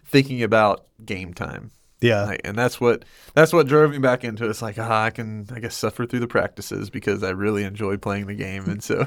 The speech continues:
Speaker 1: <laughs>
Speaker 2: Yeah, I, I had asked my parents when I was younger that when I was a kid, why didn't they keep me doing certain sports?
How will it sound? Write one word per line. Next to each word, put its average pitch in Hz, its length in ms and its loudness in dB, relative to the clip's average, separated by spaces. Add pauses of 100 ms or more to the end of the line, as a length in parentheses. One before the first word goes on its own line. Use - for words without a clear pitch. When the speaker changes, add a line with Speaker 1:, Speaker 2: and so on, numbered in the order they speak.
Speaker 1:
<laughs> 170 80 6
Speaker 2:
Yeah, 123 420 2
I, 139 340 4 (180)
I 139 100 4
had 147 100 4
asked 135 200 0
my 127 120 -2
parents 123 420 -4
when 131 80 0
I 120 300 -2 (100)
was 110 240 -2
younger 117 480 2 (540)
that 120 180 0
when 127 140 0
I 117 100 2
was 110 180 0
a 101 60 -2
kid, 131 480 4 (340)
why 127 220 4
didn't 120 400 0
they 117 440 -2 (320)
keep 147 180 2
me 131 120 2
doing 123 280 2
certain 104 280 -2
sports? - 600 -2